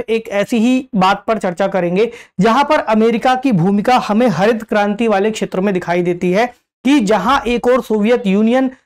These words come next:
भारत की सहायता कर रहा था, वहीं दूसरी ओर अमेरिका भी शुरुआती समय में उन्नीस सौ पचास के आसपास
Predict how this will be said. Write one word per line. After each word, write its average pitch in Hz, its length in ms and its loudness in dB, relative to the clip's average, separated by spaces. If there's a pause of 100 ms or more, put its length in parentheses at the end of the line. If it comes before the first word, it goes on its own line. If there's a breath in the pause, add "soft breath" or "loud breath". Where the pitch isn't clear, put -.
(160)
भारत 220 300 0
की 254 100 0
सहायता 190 460 -2
कर 240 160 0
रहा 226 240 2
था, 254 200 -2 (280)
वहीं 240 160 2
दूसरी 285 360 2
ओर 262 160 4
अमेरिका 233 560 2
भी 240 300 0 (260 loud breath)
शुरुआती 277 440 2
समय 226 260 0
में 269 120 0
उन्नीस 254 220 0
सौ 247 60 -4
पचास 214 380 -2
के 226 100 -2
आसपास 214 520 -2